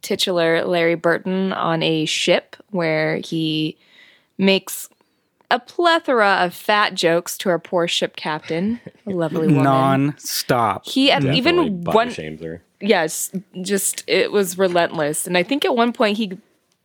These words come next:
Speaker 1: he patted her stomach and then also grabbed her boob.
Speaker 2: He definitely grabbed her
Speaker 3: Yep.
Speaker 2: boob.
Speaker 1: <laughs> I don't know how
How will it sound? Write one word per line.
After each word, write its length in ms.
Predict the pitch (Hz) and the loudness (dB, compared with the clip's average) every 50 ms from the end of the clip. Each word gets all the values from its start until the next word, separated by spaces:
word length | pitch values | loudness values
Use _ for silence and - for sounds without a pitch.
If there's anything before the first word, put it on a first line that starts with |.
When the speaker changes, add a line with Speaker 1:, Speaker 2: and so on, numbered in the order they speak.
| _ - | _ -6
Speaker 1:
he 140 | 233 220 | -6 -6
patted 340 | 202 - 277 294 311 330 330 | -4 0 0 0 2 0 0
her 160 | 285 269 233 | 0 -2 -2
stomach 420 | 226 - - 208 208 220 240 233 - | -2 0 0 0 0 0 -2 -2 0
and 180 | - 202 190 | -2 0 2
then 200 | 185 180 190 202 | 2 0 0 2
also 320 | - - 202 208 - 254 233 | 0 0 0 0 -2 -4 -4
grabbed 400 | 190 196 190 190 202 214 208 - | 0 0 2 2 2 0 -2 -8
her 160 | - - 202 | -6 -6 -6
boob. 320 | 175 165 170 160 170 196 240 | -4 -2 0 0 0 2 0
Speaker 2:
He 80 | 175 | 2
definitely 320 | 147 151 151 - - 214 196 | 2 2 2 2 0 0 2
grabbed 220 | 196 190 196 190 | 2 2 2 2
her 80 | 196 185 | 0 2
Speaker 3:
Yep. 60 | 170 | 2
Speaker 2:
boob. 300 | 196 190 139 110 110 - - _ _ | 2 0 0 -2 -6 -10 -12 _ _
Speaker 1:
<laughs> 140 | _ _ - | _ _ -6
I 720 | 117 - - 127 - 880 906 1017 988 - - - - 277 - - | -6 -4 -4 -4 -4 -4 -8 -8 -8 -8 -10 -4 -2 -2 0 2
don't 200 | 247 233 - - | 0 0 0 0
know 380 | 254 220 233 - - - 247 - - | 0 0 0 0 0 -2 -2 -2 0
how 220 | 185 196 226 220 | 0 0 0 -2